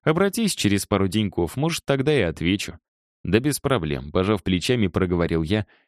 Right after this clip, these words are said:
и направился к выходу из личной комнаты. «Сам разберусь». «Ладно уж, отвечу», — жалился голос. «Понятия не имею, откуда я это знаю, но уверена в том, что причинить вред или даже убить бога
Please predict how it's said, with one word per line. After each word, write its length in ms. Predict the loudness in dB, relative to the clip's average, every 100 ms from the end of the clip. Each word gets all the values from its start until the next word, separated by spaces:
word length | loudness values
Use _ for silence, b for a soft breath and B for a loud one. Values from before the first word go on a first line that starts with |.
| b
и 100 | 0
направился 680 | 2 2 2 2 2 0
к 100 | 0
выходу 420 | 2 2 2 2 0
из 120 | 2
личной 340 | 0 0 -2
комнаты. 520 | 0 -2 -2 -6 -10 -14 _ _ -8
«Сам 320 | 0 2 2
разберусь». 540 | 0 0 -2 -2 -8 -14 _ _ _ _ _ -4
«Ладно 400 | 0 2 2 0
уж, 120 | 0
отвечу», — 560 | 0 2 2 0 -4 -4
жалился 480 | 0 0 0 -2 -2
голос. 440 | 0 0 -2 -8 _ _ _ -2
«Понятия 500 | 0 2 0 2 0
не 220 | 2 2
имею, 280 | 2 2 2
откуда 340 | 0 0 2
я 160 | 2 2
это 180 | 0
знаю, 360 | -2 0 0 2
но 200 | 2 2
уверена 420 | 2 0 0 0
в 60 | 0
том, 160 | -2
что 220 | -2 -2 0
причинить 560 | 0 0 0 -2 0
вред 300 | 0 2 2
или 120 | 0
даже 260 | 2 2 2
убить 360 | 2 2 -2 0
бога 400 | 0 2 -2